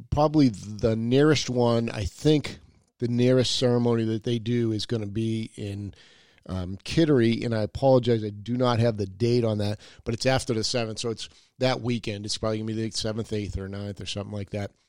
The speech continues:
They'll be in Kittery. They do an, a ceremony there. All the, uh, the trucks stop there, and then they continue on to, um, to D C. You've been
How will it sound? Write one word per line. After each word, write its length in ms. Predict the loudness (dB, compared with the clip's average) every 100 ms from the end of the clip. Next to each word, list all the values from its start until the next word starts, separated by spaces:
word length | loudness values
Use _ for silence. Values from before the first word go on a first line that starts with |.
| _ _ _ _ _ _ -14 -6
They'll 160 | 0 2
be 140 | 2
in 80 | 0
Kittery. 380 | 2 4 4 2
They 140 | 0
do 180 | 0 -2
an, 60 | -2
a 140 | -4
ceremony 500 | -4 -2 -2 -2 -2
there. 220 | -2 0 0
All 240 | -2 -4
the, 160 | -6 -12 -16 -12
uh, 340 | -10 -8 -10 -14 -20 _
the 80 | -10
trucks 320 | -6 -4 -4
stop 320 | -2 -2 -2
there, 140 | -6 -6
and 120 | -8
then 100 | -10
they 120 | -10
continue 500 | -10 -10 -8 -8 -8
on 220 | -10 -12 -16 _ _ _ _ _ _ _ _ _ _ -10
to, 360 | -8 -6 -6
um, 280 | -8 -12 -20 -20 -12
to 180 | -10 -8
D 180 | -6
C. 160 | -4 -4
You've 180 | 0 2
been 240 | 2 0